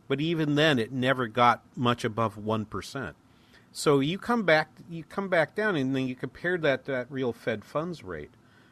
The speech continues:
Um, the Fed, the Fed is behind the, is, is behind the curve for sure,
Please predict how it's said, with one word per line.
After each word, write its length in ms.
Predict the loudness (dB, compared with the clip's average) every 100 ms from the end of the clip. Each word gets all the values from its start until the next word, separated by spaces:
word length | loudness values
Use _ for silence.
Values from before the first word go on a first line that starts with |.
| _ -4
Um, 540 | 4 6 6 4 0 -6 _ _ _ _
the 80 | -12
Fed, 320 | 0 2 2 -2 -10
the 80 | -6
Fed 240 | 2 4
is 140 | 2 0
behind 520 | -4 0 0 2 0
the, 60 | -4 -10 -20 -20 _ _ -10
is, 280 | -6 -6 -8 -8
is 200 | -8 -4
behind 460 | -4 -2 -2 0
the 60 | -2
curve 680 | -6 -4 0 2 0 -2 -10 _
for 160 | -10 -8
sure, 640 | -8 -8 -2 2 2 -2